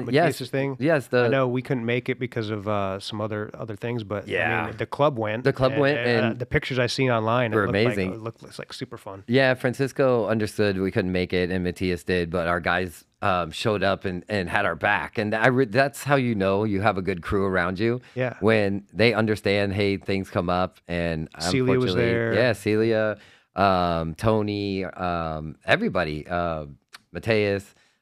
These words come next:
Speaker 2: um, J J, like, it was great. It was great. And, and the club really does step up when
Speaker 1: The weather
Speaker 2: it's
Speaker 1: looked
Speaker 2: around.
Speaker 1: good, too. Like, it was
Speaker 2: Oh, it's
Speaker 1: supposed to be kinda
Speaker 2: beautiful.
Speaker 1: rainy, and it was like,
Speaker 2: Yeah.
Speaker 1: all the pictures I seen, I was like, "Man, it was a beautiful day."
Speaker 2: Yeah, it was, like, boats,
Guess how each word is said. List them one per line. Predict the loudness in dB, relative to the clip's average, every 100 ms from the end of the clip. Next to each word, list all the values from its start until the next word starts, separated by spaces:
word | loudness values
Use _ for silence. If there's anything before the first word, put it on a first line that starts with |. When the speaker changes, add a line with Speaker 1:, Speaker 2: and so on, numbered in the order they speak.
| _ -6
Speaker 2:
um, | -4 -4 -2
J | 0 0
J, | 2 0 0
like, | 0
it | 2
was | 0 2
great. | 2 0 -2
It |
was | -4 0
great. | 0 0 -2
And, | -6 -6 -6
and | -4 -4
the |
club | 0 -2 0
really | -2 -2
does | -2 -4
step | -2 -6 0
up | 0 0 -4
when | -6 -4 -4
Speaker 1:
The | 0
weather | 2 2
Speaker 2:
it's | 0
Speaker 1:
looked | -4
Speaker 2:
around. | -4
Speaker 1:
good, | -4 -4
too. | -4 -2 0
Like, | -2
it | -4
was |
Speaker 2:
Oh, |
it's | -6
Speaker 1:
supposed | -2 -2 -2
to |
be | -2
kinda | -2
Speaker 2:
beautiful. | -2 -4
Speaker 1:
rainy, | -2 -2 -4
and | -8
it | -12
was | -14
like, | -14 -16 -12
Speaker 2:
Yeah. | -8 -6
Speaker 1:
all | -4
the | -6
pictures | -4 -6 -6
I | -12
seen, | -10
I | -12
was |
like, | -12
"Man, | -8 -6
it | -6
was | -6
a |
beautiful | -10 -8 -6 -6 -8
day." | -8 -8 -6
Speaker 2:
Yeah, | 0 2
it |
was, | 2
like, | -2 -8
boats, | -4 -4 -4 -12